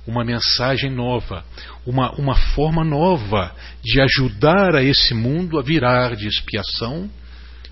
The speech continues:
para a regeneração. Mas e nós que já estamos aqui há algum tempo? Nós que já estamos, nós caminhamos nessa existência bastante,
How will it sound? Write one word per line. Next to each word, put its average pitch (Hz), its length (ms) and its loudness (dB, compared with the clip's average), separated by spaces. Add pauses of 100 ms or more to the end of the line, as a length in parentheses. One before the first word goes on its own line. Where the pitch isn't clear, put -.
(140)
para 104 200 -2
a 95 40 0
regeneração. 113 800 -2 (200)
Mas 165 160 0
e 233 40 2
nós 160 240 2
que - 120 -2
já 107 100 -2
estamos 98 380 -6
aqui 104 420 -4 (300)
há 95 60 -8
algum 101 200 -6
tempo? - 540 -2 (580)
Nós 147 300 4
que 135 100 0
já 113 140 2
estamos, 147 760 0 (240)
nós 104 180 6
caminhamos 123 840 2
nessa 123 240 0
existência 107 600 -2
bastante, 120 760 -8